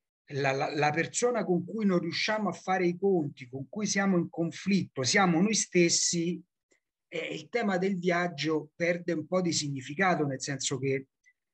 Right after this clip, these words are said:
eh, il viaggio serve per conoscerci e per metterci in discussione. Se poi invece pensiamo semplicemente di mettere una distanza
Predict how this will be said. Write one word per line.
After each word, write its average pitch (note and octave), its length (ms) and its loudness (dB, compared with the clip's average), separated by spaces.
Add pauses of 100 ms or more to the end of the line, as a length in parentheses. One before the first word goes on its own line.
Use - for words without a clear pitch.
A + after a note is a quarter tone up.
(160)
eh, C3+ 160 -4
il C#3+ 260 -4
viaggio E3 460 2
serve F3 560 2
per F3 760 2 (480)
conoscerci G#3+ 1400 0
e D3 180 -10
per D#3+ 180 0
metterci G3 640 2
in F3+ 120 4
discussione. F3 1000 0
Se G3+ 240 -2
poi A3+ 240 -2
invece G3+ 580 2
pensiamo F3+ 460 -2
semplicemente F3 960 -2
di D#3 120 -2
mettere F3 380 2
una F3 240 4
distanza E3 1000 -2